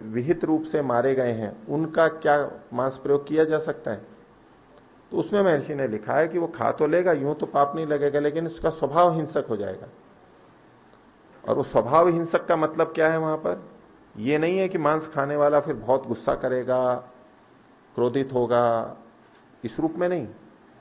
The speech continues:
वो भी प्रभाव आ जाता है मांस खाने वालों में, लेकिन कितने मांस खाने वाले ऐसे हैं कि शाकाहारियों से ज्यादा शांत रहते हैं, शाकाहारियों से ज्यादा मृदु व्यवहार करते हैं, वाणी उनकी बहुत मृदु होती है,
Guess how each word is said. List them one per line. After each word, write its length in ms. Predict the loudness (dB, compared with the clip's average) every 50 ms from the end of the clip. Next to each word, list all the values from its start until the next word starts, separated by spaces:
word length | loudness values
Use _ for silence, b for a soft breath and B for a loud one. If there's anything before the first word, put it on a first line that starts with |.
| -20 -20 -20 -20 -18 -10 -4
वो 160 | 0 0 2
भी 140 | 4 2 4
प्रभाव 400 | 4 4 4 6 6 6 6 6
आ 100 | 6 4
जाता 280 | 4 2 2 2 0
है 60 | -2 -2
मांस 260 | -2 -2 -4 -4 -6 -6
खाने 160 | -6 -4 -2
वालों 260 | -2 -2 -4 -4 -4
में, 160 | -4 -4 -2
लेकिन 260 | -2 -2 -2 -2 -4
कितने 340 | -6 -6 -8 -6 -2 0 0
मांस 280 | 2 2 2 0 -2 -2 -2
खाने 200 | -2 0 0 2
वाले 260 | 4 4 4 4 4
ऐसे 240 | 2 2 0 -2 -4
हैं 100 | -4 -2
कि 100 | -4 -4
शाकाहारियों 520 | -2 -2 0 0 0 0 0 0 -2 -4
से 140 | -4 -4 0
ज्यादा 260 | 0 2 2 2 2
शांत 280 | 0 0 -2 -2 -2 0
रहते 340 | 0 0 0 0 0 -2
हैं, 120 | -6 -6 -8 -12 -20 -20 -20 -20 -20 -20 -20 -20 -20 -20 -20 -20 -20 _ -20 -20 -20 -20 -20 _ _ -20 _ _ _ -20 -20 -20 _ -20 _ -6 -2
शाकाहारियों 420 | -2 0 2 2 2 2 2 -2
से 180 | -2 -2 -2 -2
ज्यादा 580 | 0 2 2 4 4 4 4 4 2 0 -4 -8 -14 -14 -10
मृदु 320 | -6 -2 0 0 2 2 4
व्यवहार 360 | 4 4 4 2 2 0 0
करते 320 | -2 -2 -4 -4 -4 -6
हैं, 80 | -6 -2
वाणी 280 | 0 0 0 0 -2 -2
उनकी 240 | -4 -6 -6 -4
बहुत 260 | -2 0 0 0 0 -2
मृदु 240 | -4 -2 0 0
होती 300 | 2 2 2 0 0 -4
है, 100 | -10 -12